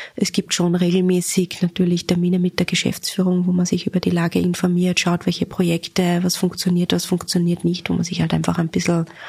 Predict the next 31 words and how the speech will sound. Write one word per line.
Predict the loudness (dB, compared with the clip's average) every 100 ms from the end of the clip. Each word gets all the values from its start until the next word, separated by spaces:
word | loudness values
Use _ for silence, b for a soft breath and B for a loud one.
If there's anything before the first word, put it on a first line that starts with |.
| B B B B B B B B B -14 -4
ähm, | 0 2 2 0
austauscht. | 0 0 -2 -2 0 2 0 0 0
Und | 2 0 0 0
ja, | 0 0
jeder | 0 2 2
Chefredakteur, | 0 0 2 0 0 0 0
der | 0
behauptet, | 0 0 0 -2 -2
dass | 0 0
ihm | 0
Geld | 0 0 0
wurscht | 0 0
ist | 0 0
und | 0 2
wurscht | 0 0
ist, | 0
wie | 0
es | 0
ihm | 0
reinkommt, | 0 0 0 0 -2
das | -2
empfinde | -2 0 0
ich | 0
persönlich | 0 2 2 0
als | 0
verantwortungslos, | 0 -2 0 -2 0 -2 0 0 2
weil | 0
es | 0
ist | 0 -2
nicht | 0 0
wurscht. | 0